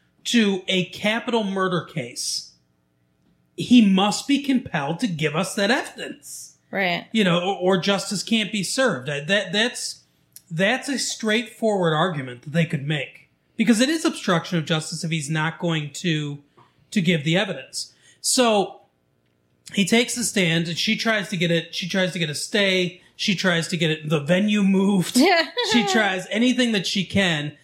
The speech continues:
Speaker 1: to prevent him from having to testify right now because he doesn't want to say what he saw. But she tells him, "You can't lie," which is true. And that's what a lawyer should be advising their client.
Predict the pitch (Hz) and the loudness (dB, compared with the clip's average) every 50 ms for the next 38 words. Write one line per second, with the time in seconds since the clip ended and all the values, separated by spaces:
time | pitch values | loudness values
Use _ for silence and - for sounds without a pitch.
0 | _ _ _ - - 180 185 170 156 190 196 208 202 214 208 180 170 165 175 175 | _ _ _ -6 -2 0 0 2 2 2 2 0 0 -2 -4 -4 -2 0 0 0
1 | 165 165 165 151 - - 196 202 - - - 160 151 151 151 151 165 185 180 151 | 0 -2 -4 -6 -4 -4 -4 -4 -2 -2 -2 -2 0 0 -2 -2 0 0 -2 -2
2 | 151 - 165 147 147 143 123 - 185 180 180 170 202 196 160 156 151 156 151 147 | -2 -4 -4 -4 -4 -6 -6 -2 0 0 0 0 -4 -6 -6 -4 -4 -2 -2 -4
3 | - - - - 220 202 165 131 120 120 131 - _ _ _ _ _ _ _ - | -6 -6 -2 0 0 0 0 -2 -4 -6 -10 -14 _ _ _ _ _ _ _ 0
4 | 185 170 156 139 - - - 240 226 202 175 143 139 139 - - _ _ _ _ | 0 0 2 0 -2 -2 0 2 2 2 2 0 -2 -6 -10 -16 _ _ _ _
5 | _ - 196 185 185 - - - 185 165 - - 214 233 247 254 233 - - 175 | _ -2 -2 0 0 -2 -2 -2 -2 -2 -2 -4 -4 -2 -4 -6 -6 -4 -2 0
6 | 165 160 156 147 156 - - - 208 214 208 190 147 151 143 143 151 156 139 131 | 0 0 -2 -6 -8 -10 -8 -4 -2 0 0 -2 -2 -4 -4 -2 -2 -2 -2 -4
7 | - - - _ _ _ _ _ _ - 208 202 175 226 208 - - - 339 277 | -8 -16 -20 _ _ _ _ _ _ -2 0 0 2 2 0 0 2 2 2 2
8 | 175 - - 135 151 170 175 170 - 175 185 185 202 196 175 156 156 160 160 156 | 2 0 -2 -2 0 0 0 0 2 2 2 4 4 2 2 2 2 0 -2 -2
9 | - - 202 202 180 175 185 165 156 143 151 147 143 143 143 175 160 151 147 147 | -2 -2 -2 -2 0 0 0 0 2 2 0 0 0 -2 -2 -4 -4 -4 -6 -6
10 | - - 160 139 131 135 143 | -8 -6 -6 -6 -4 -6 -8